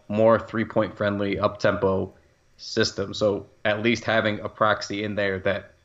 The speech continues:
can mimic it all year in practice and in schemes, like, it, it does help. It makes it a little bit easier. And then when,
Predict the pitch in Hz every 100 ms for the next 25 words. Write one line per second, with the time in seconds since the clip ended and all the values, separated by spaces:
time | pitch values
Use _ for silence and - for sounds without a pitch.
0 | - 104 95 - - 104 113 131 151 156
1 | - - 113 110 110 117 110 107 104 107
2 | 107 - 110 107 104 101 95 - 110 104
3 | 101 98 - - - _ _ 107 120 -
4 | 127 131 - 135 135 139 127 - 104 98
5 | - 110 139 135 139 131 131 117 113 110
6 | 95 107 104 107 110 110 113 113